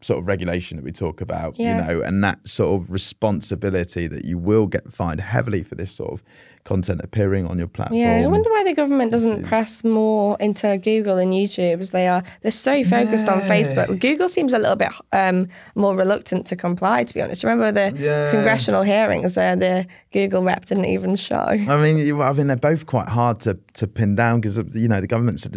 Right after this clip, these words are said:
Speaker 1: exactly the same about Mark Zuckerberg. They tried three times to get him to appear, uh, in front of a parliamentary select committee, um, and he refused point blank, all those times. Again, it goes back to that point of, you know, platforms being above the law
Speaker 2: Mm.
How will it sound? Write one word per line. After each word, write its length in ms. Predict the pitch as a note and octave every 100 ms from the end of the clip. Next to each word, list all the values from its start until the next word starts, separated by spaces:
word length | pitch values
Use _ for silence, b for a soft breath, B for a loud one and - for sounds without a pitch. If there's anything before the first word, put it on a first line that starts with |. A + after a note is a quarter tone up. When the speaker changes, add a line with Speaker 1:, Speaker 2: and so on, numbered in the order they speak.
| E2+
Speaker 1:
exactly 320 | G2+ A2 -
the 40 |
same 160 | - G2
about 160 | G2 F2+
Mark 180 | G2
Zuckerberg. 400 | C#2+ G#2+ - G2+
They 80 | G#2
tried 240 | G#2 G2+ -
three 180 | A#2
times 320 | A2 A2 G#2+ -
to 60 |
get 80 | F#2
him 80 | F#2
to 140 | G#2+
appear, 400 | F#2+ F#2 A2 G2+ G2 B B B B
uh, 200 | G2 F#2+
in 80 | G2+
front 180 | G#2 F#2
of 60 |
a 60 | G2+
parliamentary 640 | A2+ G#2 G2+ G2+ - F#2+
select 340 | - G#2 - -
committee, 640 | G#2 G2+ - F#2+ F#2+ G2 -
um, 280 | G2+ G2 F#2
and 100 | G2+
he 80 |
refused 360 | F#2+ F2+ G2+ F#2
point 200 | G#2+ F2+
blank, 440 | G#2 G#2 - - - B B B B
all 100 | A#2+
those 240 | A2 G#2 F#2
times. 460 | - A2 G2+ G2+ A#2
Again, 280 | - C#3+
it 60 | C3
goes 260 | C3 A#2 A2+
back 200 | A2+ -
to 100 | -
that 220 | F#2 -
point 280 | A#2 A#2 G2+
of, 300 | G2+ F2+ A2
you 100 | A2
know, 180 | G2 F#2+
platforms 600 | - A2 A2 G#2+ G#2 G2
being 320 | A2 G#2 G2+
above 320 | F#2 G#2+ F#2+
the 80 | G2+
law 440 | G2+ A2+ A#2 G#2 G2
Speaker 2:
Mm. 360 | G2 - G3